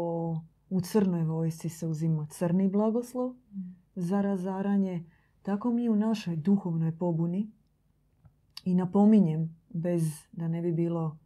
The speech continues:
Speaker 1: insinuacija, u
Speaker 2: Mm.
Speaker 1: našem duhovnom ratu, u duhovnoj bici, isključivo duhovnoj bici koju vodimo bez fizičkog nasilja,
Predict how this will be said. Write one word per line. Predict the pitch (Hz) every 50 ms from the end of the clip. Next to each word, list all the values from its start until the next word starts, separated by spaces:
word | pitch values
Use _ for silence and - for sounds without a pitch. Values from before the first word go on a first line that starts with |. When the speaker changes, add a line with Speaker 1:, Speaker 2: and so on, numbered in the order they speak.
| _ _ _ _ _ _
Speaker 1:
insinuacija, | - 175 165 165 - - 170 165 165 165 165 170 165 175 185 196 180 170
u | 170
Speaker 2:
Mm. | 165
Speaker 1:
našem | 170 165 170 180 170 165 160
duhovnom | 156 196 226 240 226 - 190 170 165 165 160 156 151 151 165 -
ratu, | 170 170 180 175 175 175 - 160
u | 151
duhovnoj | 147 147 190 226 220 220 185 160 156 151 151 151 147 151 160 - -
bici, | 160 156 156 151 - - -
isključivo | - - 160 - - - 185 180 185 190 - - 185 160 156
duhovnoj | 151 160 160 156 - 156 151 147 147 147
bici | 143 160 160 160 - - 151 147 - _ _ _ _ _ _ _ _ _ _
koju | - 175 170 170 165
vodimo | 165 170 165 156 151 147 147
bez | 147 156 170 165 165 -
fizičkog | - 175 156 151 156 - - - 151 156
nasilja, | 151 151 151 156 151 - - 226 233 233 254 247